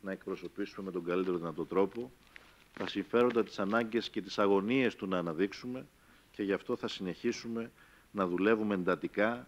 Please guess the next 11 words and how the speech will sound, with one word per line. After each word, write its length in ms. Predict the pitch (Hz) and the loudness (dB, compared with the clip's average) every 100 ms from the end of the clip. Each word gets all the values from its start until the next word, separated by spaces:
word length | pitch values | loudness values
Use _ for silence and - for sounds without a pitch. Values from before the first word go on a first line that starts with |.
| - | -8
για 120 | 98 | -4
να 120 | 92 | -4
πετύχουμε 520 | 87 - - 127 131 120 | -4 -4 -2 -2 -2 -8
τους 140 | 101 | -8
στόχους 380 | - 117 117 110 | -2 -2 -2 -10
μας, 300 | 117 113 - _ - | -8 -10 -16 _ -10
να 140 | 85 | -8
βγούμε 300 | 78 113 139 | -2 2 2
από 120 | 127 | 2
το 120 | 127 123 | -2 -2
πρόγραμμα, 600 | 123 120 117 120 117 | 2 2 2 -2 -6